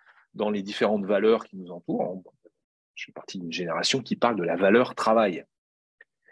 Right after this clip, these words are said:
Alors, je ne sais pas si ça n'a jamais été une valeur morale, euh, mais à une époque, c'était, c'était pas une valeur, c'était un truc qu'on vendait. Hein, euh, je veux dire, je vends mon travail contre quelque chose. Ensuite, on en a fait une valeur, et maintenant, cette valeur, elle est contestée. Hein.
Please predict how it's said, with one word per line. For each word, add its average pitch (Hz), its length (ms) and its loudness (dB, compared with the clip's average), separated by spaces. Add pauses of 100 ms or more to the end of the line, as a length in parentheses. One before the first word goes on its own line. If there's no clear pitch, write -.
(200)
Alors, - 80 -16
je - 100 -14
ne - 40 -18
sais - 120 -16
pas 95 120 -6
si - 120 -12
ça - 140 -8
n'a - 20 -4
jamais 92 260 -2
été 85 160 -6
une 85 100 -4
valeur 90 280 2
morale, 117 440 6 (580)
euh, - 100 -4 (360)
mais 90 220 2
à 87 100 2
une 92 120 -2
époque, 135 340 4
c'était, 95 340 -2
c'était - 160 -8
pas 92 120 -4
une 90 100 -6
valeur, 127 300 6
c'était - 120 -4
un 92 60 -4
truc - 180 -10
qu'on 107 160 -2
vendait. 113 420 2 (240)
Hein, 101 220 -12
euh, 87 300 -12
je 85 40 -12
veux 85 80 -14
dire, 85 140 -10
je 92 100 -2
vends 113 240 6
mon 117 140 4
travail 117 320 4
contre 104 200 -10 (300)
quelque 113 220 -10
chose. 107 260 -4
Ensuite, 92 280 -14
on 92 100 -10
en 92 40 -8
a 90 100 -10
fait - 140 -10
une 87 100 -10
valeur, 143 440 6 (360)
et 92 80 -12
maintenant, 90 260 -2
cette 98 180 -2
valeur, 117 280 4
elle 90 80 -10
est - 120 -18
contestée. 175 540 -6 (400)
Hein. - 120 -18